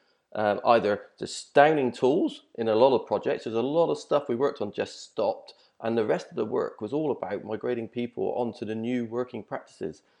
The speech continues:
So go forward was just not part of the thinking at all. But I can really do think that the things, the, the world's starting to change,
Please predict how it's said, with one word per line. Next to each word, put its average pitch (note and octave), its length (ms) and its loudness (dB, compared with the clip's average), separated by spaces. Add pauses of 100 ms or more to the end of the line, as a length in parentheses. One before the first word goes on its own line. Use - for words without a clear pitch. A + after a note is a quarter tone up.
(200)
So G#2+ 260 0 (240)
go D3 180 6
forward A2+ 520 0
was A2 100 -10
just G#2+ 160 -10
not - 220 -4
part G#2+ 200 -2
of F2+ 80 -8
the G2+ 140 -4
thinking G#2 440 -8
at - 180 -8
all. F#2+ 240 -4 (240)
But C#3+ 240 4
I C#3+ 100 2
can C3 300 -6
really D#3+ 240 -2
do C#3+ 240 -6
think F#2+ 300 -8
that D2+ 100 -10
the A2+ 80 -12
things, C3 560 -8
the, A#2+ 100 -14 (380)
the B2 80 -6
world's C3+ 240 -2
starting A#2+ 220 -6
to B2+ 60 -12
change, C#3 460 -12